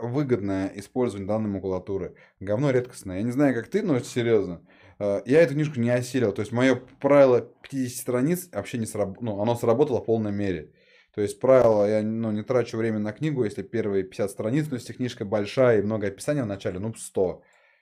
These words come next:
Ну, тут я страниц, наверное, сорок прочёл. И не потому, что я не обременён мо-, мозгами, там эта книга написана как раз для таких, как я, в принципе. Э,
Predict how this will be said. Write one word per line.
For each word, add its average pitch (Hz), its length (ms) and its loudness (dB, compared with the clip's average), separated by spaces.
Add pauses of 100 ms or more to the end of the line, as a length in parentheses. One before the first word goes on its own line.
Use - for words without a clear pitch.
(360)
Ну, 104 80 -10
тут 120 140 -6
я 113 80 -6
страниц, 110 320 -6
наверное, 101 240 -6
сорок 101 340 -2
прочёл. 95 400 -4
И 110 120 -10
не 107 80 -8
потому, 117 340 -4
что - 140 -10
я 98 200 -2
не 95 140 -6
обременён 98 440 -4
мо-, 92 200 -6
мозгами, 98 720 -4
там 101 180 -6
эта - 160 -12
книга 107 220 -6
написана 95 380 -10
как 92 80 -12
раз 95 160 -4
для 87 80 -12
таких, 90 200 -18
как 98 160 -8
я, 101 120 -4
в - 40 -10
принципе. - 440 -14 (380)
Э, 90 680 -6